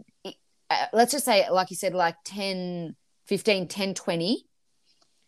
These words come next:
All right, she looks for what, like, half an hour and then calls the police. What the heck has happened in that half an hour? And the dad's not there yet.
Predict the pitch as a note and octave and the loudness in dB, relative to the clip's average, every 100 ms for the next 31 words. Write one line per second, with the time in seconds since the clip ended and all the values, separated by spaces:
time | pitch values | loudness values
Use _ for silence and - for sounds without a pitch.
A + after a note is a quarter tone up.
0 | _ _ _ F#3+ F#3+ E3+ A#3 G3+ A3+ - | _ _ _ 4 4 4 0 2 2 0
1 | - G#3 F3+ D#3 E3+ G#3 F#3+ - F3+ E3 | -2 0 2 0 -6 0 0 0 -4 -2
2 | F#3+ A3+ F#3+ F#3 E3+ F#3+ F3+ - - F3 | -2 -2 -4 -2 0 0 -2 -8 2 6
3 | D#3+ D#3+ D#3 D#3+ F3+ - F3 D#3+ D3+ D#3 | 6 4 -4 -8 -8 -4 0 0 0 -4
4 | F#3 G#3 D4+ C4 G#3 G3+ - G3 F3+ F3 | -2 -2 -2 -2 -2 -6 -4 -4 0 0
5 | F3 F#3 - F#3 F#3 - E3+ E3+ E3+ D#3+ | 0 -4 -2 2 2 2 0 0 -2 0
6 | F#3+ E3+ F#3+ F#3 F#3+ A#3 E3+ E3 D#3+ D3+ | 2 4 8 8 8 2 2 6 6 4
7 | - | 0